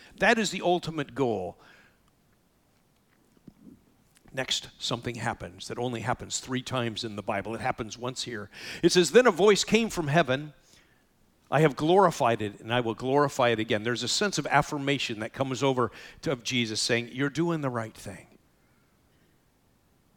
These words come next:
When Jesus was transfigured and he turned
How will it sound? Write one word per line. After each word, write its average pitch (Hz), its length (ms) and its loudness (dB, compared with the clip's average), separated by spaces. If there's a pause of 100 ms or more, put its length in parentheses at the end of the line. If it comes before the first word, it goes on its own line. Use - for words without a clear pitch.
(2250)
When 143 160 -2
Jesus 147 480 0
was 127 100 -2
transfigured 131 800 -2
and 113 100 -6
he 110 60 -8
turned 131 360 -4